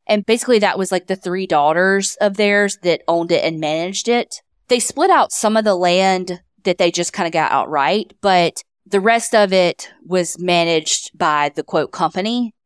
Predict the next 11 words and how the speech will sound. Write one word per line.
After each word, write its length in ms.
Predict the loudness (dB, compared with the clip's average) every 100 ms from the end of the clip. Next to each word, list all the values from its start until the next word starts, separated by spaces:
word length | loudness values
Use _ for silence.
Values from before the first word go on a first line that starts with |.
| _ -2
And 120 | 0
their 140 | 0
daughter, 520 | 2 4 4 4 2 0
Sally 300 | 0 2 2
McKay, 720 | 0 0 2 4 4 0 -2
was, 260 | -4 -4 0
like, 360 | 0 0 -6 -8
the 120 | -6
manager 920 | -4 -2 0 0 -4 -2 0 0 -2 _ -2
of 240 | 0 0 0
that 500 | 2 2 -2 -6